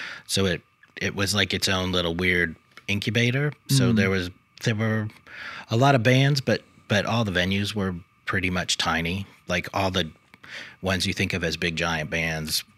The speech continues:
Speaker 1: like, when they would play in Seattle, it'd be to, like, a hundred and fifty people,
Speaker 2: Oh,
Speaker 1: maybe.
Speaker 2: really?
Speaker 1: Yeah. And there was a, there, and it was basically, like,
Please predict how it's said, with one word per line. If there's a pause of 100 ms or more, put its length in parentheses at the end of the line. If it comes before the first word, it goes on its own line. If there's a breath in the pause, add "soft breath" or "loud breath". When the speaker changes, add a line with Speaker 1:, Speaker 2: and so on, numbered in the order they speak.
Speaker 1:
like,
when
they
would
play
in
Seattle,
it'd
be
to,
like,
a
hundred
and
fifty
people,
Speaker 2:
Oh,
Speaker 1:
maybe.
Speaker 2:
really? (140)
Speaker 1:
Yeah. (540)
And
there
was
a, (180)
there,
and
it
was
basically,
like,